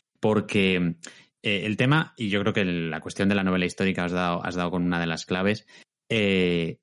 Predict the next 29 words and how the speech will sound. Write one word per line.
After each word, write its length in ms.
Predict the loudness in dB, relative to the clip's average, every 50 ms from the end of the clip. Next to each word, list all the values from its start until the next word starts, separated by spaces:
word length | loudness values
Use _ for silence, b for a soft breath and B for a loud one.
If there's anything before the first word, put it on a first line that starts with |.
| _ _
es 220 | -6 -4 -4 -4 -2
que 160 | 0 -2 -2
efectivamente 720 | 0 -4 -6 -4 0 2 4 4 6 6 6 4 4 4 2
la 120 | 2 2
novela 220 | 2 2 2 0 0
histórica 580 | 0 0 0 0 2 2 2 0 0 -2 -6 _
es 140 | -8 -4 0
muy 220 | 2 4 6 8
interesante 760 | 6 6 4 2 0 0 0 2 2 2 2 2 0 -8 -14 _ _
para 320 | _ -6 -4 -4 -4 -4 -4
atraer 500 | -6 -6 -6 -6 -2 0 2 2 2 2
al 220 | 2 0 -2 -2
público 680 | 0 2 2 2 2 0 -2 -4 -6 -10 -10 -10 -10 _ _
hacia 580 | -12 -12 -10 -6 -6 -4 -4 -2 -4 -4 -6 -6
la 120 | -6 -6
antigua 460 | -6 -6 -8 -4 -2 0 0 0 0 0
Roma, 200 | 0 2 2 2
en 80 | 0
este 220 | -2 -4 -6 -8 -4
caso, 460 | -2 -2 -2 0 0 0 0 0 0 b b b b b b _ _ _ _ _ -16 -16 -16 -16 -20 _ _
pero 240 | _ 4 6 6 4
tiene 200 | 4 4 4 6
un 120 | 6 4 4
peligro, 560 | 2 2 6 6 6 6 4 -2 -6 _ _ _ _ _ _ _
que 100 | -4 -2
es 100 | -2 -2
que 120 | 0 2 2
hay 120 | 2 2
gente 560 | 2 4 4 6 6 6 4 2 0 -2 -2